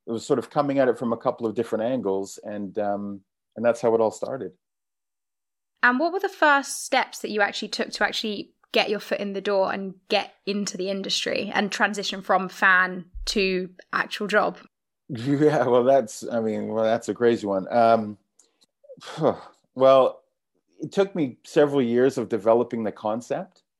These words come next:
Speaker 2: Mm-hmm.
Speaker 1: uh, because there's, there's a lot of barriers. There's a lot of barriers to any business, but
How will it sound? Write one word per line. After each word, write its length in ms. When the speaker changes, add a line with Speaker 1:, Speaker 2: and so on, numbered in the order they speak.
Speaker 2:
Mm-hmm. 300
Speaker 1:
uh, 300
because 320
there's, 300
there's 240
a 40
lot 460
of 180
barriers. 800
There's 140
a 40
lot 180
of 60
barriers 300
to 100
any 180
business, 380
but 320